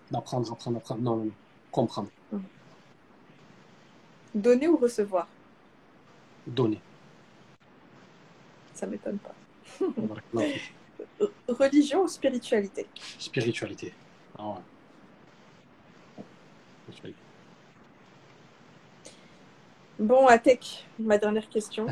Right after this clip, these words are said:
Speaker 1: <laughs>
Speaker 2: C'est notre amitié qui est en jeu. Tu connais la chanson, hein ?
Speaker 1: Et tu connais la
Speaker 2: T'arrives à deviner, t'arrives à deviner la question ?
Speaker 1: Ah oui. Et tu connais la réponse ?
Speaker 2: Non, mais tu connais pas la question.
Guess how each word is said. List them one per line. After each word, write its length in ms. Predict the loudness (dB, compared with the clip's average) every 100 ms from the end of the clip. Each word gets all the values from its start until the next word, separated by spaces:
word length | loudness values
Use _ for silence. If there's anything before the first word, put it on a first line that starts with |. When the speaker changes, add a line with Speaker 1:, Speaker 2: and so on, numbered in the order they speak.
| -10 -18 -20 -20
Speaker 1:
<laughs> 480 | -20 -20 -20 -2
Speaker 2:
C'est 320 | 2 4 6 4
notre 240 | 2 2
amitié 340 | 0 0 -4
qui 140 | -2 0
est 20 |
en 100 | 0
jeu. 140 | 8 8 8 -2 -20 -20 -20 -8 0 0 -2 -20 -4 2 2 2 -20 -20 -20 6
Tu 120 | 8 8 2 0 4
connais 160 | 6
la 80 | 6
chanson, 300 | 2 -2 -2 -8 -8 -8
hein ? 80 | -10 -10 -16 -14 -16 -20 -20 -14 -14 -12 -10 -4
Speaker 1:
Et 60 |
tu 120 | 0 6
connais 160 | 8
la 40 | 8
Speaker 2:
T'arrives 380 | 4 6 8 8
à 60 |
deviner, 280 | 6 -4 -6 -8 -20 -20 -20 -20 -20 2
t'arrives 280 | 8 10 8
à 60 | 4
deviner 260 | -2 -6
la 80 | -4
question ? 280 | -4 -6 2
Speaker 1:
Ah 120 | 6
oui. 240 | 8 6 4 -6 -6
Et 60 | 0
tu 100 | 8
connais 140 | 12
la 80 | 12
réponse ? 480 | 12 10 10 8 -4 -20 -20 -20 -20 -20 -20 -20 -20 -20 -2 2 2 -2 -20 -20 -8 -4 -2 -2
Speaker 2:
Non, 100 | -2
mais 140 | -2
tu 100 | -2
connais 200 | -2 -2
pas 100 | 0
la 100 | -2
question. 540 | -4 -8 -6 -4 -4